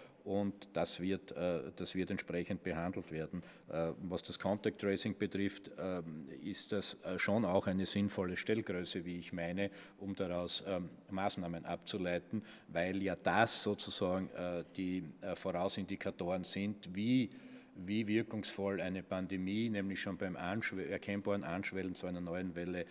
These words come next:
äh, bekämpft werden kann. Und wie Sie wissen, gibt's auch da große regionale Unterschiede.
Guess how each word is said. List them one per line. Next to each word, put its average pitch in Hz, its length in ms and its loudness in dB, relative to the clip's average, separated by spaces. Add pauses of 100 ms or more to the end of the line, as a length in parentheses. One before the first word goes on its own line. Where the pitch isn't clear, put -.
(240)
äh, 87 160 -2
bekämpft 90 480 -4
werden 82 260 -2
kann. 80 260 -2
Und 78 120 -6 (180)
wie 92 80 -4
Sie 87 180 -6
wissen, 98 320 -2
gibt's - 220 -6
auch 85 120 -2
da 101 180 2
große 104 340 2
regionale 90 560 0
Unterschiede. 92 640 0